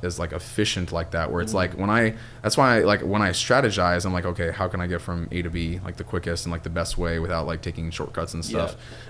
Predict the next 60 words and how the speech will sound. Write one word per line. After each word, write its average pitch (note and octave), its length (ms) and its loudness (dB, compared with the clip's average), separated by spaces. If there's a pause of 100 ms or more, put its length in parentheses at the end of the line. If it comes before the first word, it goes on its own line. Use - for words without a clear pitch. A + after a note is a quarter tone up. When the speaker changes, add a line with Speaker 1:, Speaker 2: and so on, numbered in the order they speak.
Speaker 1:
Um, E2+ 360 0
and F#2 160 -2
then F#2+ 260 0 (360)
usually C#3+ 260 4
I A#2 60 6
get A2 240 2
there G#2+ 160 6
a F2+ 40 2
lot G2 360 2
quicker F2+ 420 0
than E2 140 -2
I D#2 120 -2
thought. A#2 280 2
Like, - 100 -4
I'm F#2 80 0
like, F#2+ 120 -2
"Okay, G2 140 -2
Speaker 2:
Yeah. E2 60 -2
Speaker 1:
this - 100 -4
is - 60 -4
gonna G#2 160 0
take - 180 -2
two - 140 -2
weeks," G#2 240 2
but E2+ 100 -10
then F#2+ 100 -2
I'm F2+ 100 0
like, F2 160 -2
"Oh, A2 100 0
it - 80 -8
took G2 160 -6
four - 200 -4 (100)
Speaker 2:
Always. G2 260 2
Speaker 1:
days. - 140 -8
Like, E2+ 160 -2
Speaker 2:
Yeah. G2 80 -2
Speaker 1:
how G2 60 0
did G2 100 -4
this F#2+ 140 -6
happen?" E2+ 360 -4 (240)
I - 40 -12
don't G#2+ 80 -8
know. E2+ 100 -6 (1300)
Speaker 2:
So, D3+ 300 6 (240)
um, C3+ 640 2 (280)
where, C#3 280 0
where C3+ 160 0
can D3 120 -4
people C#3 200 -4
find B2 320 -2
you? A2 180 -4 (120)
Where, A2+ 280 0 (100)
what, A2+ 300 -2
what's, A#2 460 -6
what A#2 120 -4
do A#2 40 -4
you A#2+ 80 -6
wanna, A2+ 360 -4 (100)
if - 60 -16
you A2 260 -6